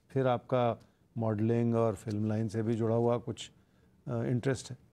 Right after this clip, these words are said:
देखिए, बहुत आगे का नहीं सोचना चाहिए पहली बात, क्योंकि अगर बहुत आगे का सोचें और उसके,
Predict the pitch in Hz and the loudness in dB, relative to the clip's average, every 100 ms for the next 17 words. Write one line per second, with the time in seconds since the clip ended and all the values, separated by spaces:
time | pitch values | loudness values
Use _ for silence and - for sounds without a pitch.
0 | _ _ _ _ _ _ _ _ _ _ | _ _ _ _ _ _ _ _ _ _
1 | _ _ _ - 233 226 170 202 226 - | _ _ _ -6 -2 0 2 0 -2 -8
2 | - 143 151 190 180 131 113 113 101 - | -4 -2 0 -2 -2 -2 -4 -8 -12 -16
3 | - - - - - 127 107 104 - - | -16 -20 -20 -18 -2 0 0 -6 -12 -16
4 | - - - 202 226 226 - _ _ _ | -20 -12 -2 0 2 -2 -6 _ _ _
5 | _ - 190 202 156 202 226 - 156 143 | _ 0 0 2 2 2 0 -2 0 2
6 | 170 196 220 - 190 - 202 208 - 170 | 2 2 0 0 -2 0 0 0 0 0
7 | 170 170 - - - 202 196 | 2 0 -4 -8 0 2 2